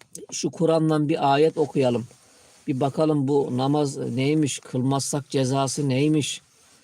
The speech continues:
Efendim merak edip bakmıyoruz. Dolayısıyla namazda kılamıyoruz.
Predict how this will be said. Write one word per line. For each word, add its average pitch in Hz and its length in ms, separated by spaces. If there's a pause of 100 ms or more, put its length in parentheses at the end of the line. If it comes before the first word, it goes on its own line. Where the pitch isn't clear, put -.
(160)
Efendim 135 600
merak 143 320
edip - 340
bakmıyoruz. 135 640
Dolayısıyla 143 800 (460)
namazda 143 760 (280)
kılamıyoruz. 135 1900